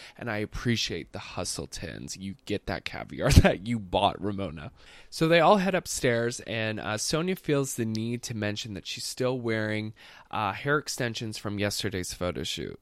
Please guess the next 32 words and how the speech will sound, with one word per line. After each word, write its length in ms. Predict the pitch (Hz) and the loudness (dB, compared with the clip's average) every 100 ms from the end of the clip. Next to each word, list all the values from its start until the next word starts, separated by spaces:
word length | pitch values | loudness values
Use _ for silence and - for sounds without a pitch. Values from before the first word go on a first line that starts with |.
| _ | _
which 300 | 80 101 - | -10 -6 -4
you 60 | 98 | -2
know 180 | 98 | 0
was 160 | 82 55 | -2 -4
probably 440 | - - 50 52 | -6 -8 -6 -8
two 200 | - - | -8 -10
weeks 260 | 55 - - | -10 -8 -10
ago. 280 | - 53 117 - - - - | -8 -8 -10 -12 -18 -20 -8
Um, 580 | - 113 107 107 104 92 - _ | -2 0 0 -2 -4 -10 -14 _
and 380 | 110 113 110 110 | -2 0 0 0
which 160 | 117 139 | 2 6
I 80 | 170 | 6
find 320 | 180 165 131 | 6 2 2
hilarious, 500 | 131 120 113 113 - | 4 6 8 4 2
as 160 | 110 | -2
if 140 | 143 - | -2 2
they 120 | 127 | 2
wouldn't 360 | 113 117 104 69 | 2 2 0 -2
notice 460 | 101 101 95 95 | 0 2 2 -4
that 180 | - 90 | -6 -2
she's 300 | - 110 95 | -2 0 -2
sprouted, 760 | - - - 113 98 95 92 - - | -6 -6 2 4 4 2 -4 -8 -8
uh, 300 | - 92 80 82 - - | -4 -2 -2 -4 -10 -8
incredibly 640 | 113 - 120 113 107 107 | -8 2 2 4 0 -4
fake-looking 840 | - - 101 95 95 92 - 95 | -4 -2 -2 -2 -4 -6 -6 -6
straight 460 | 85 - 107 95 82 | -4 -4 -2 -2 -2
hair. 380 | - 85 52 55 - - | -6 -4 -6 -8 -14 -6
I 60 | 127 | -2
mean, 120 | 131 | 0
she 200 | - 143 | 2 4
looks 280 | 135 151 - | 4 4 2
like 200 | 147 | 2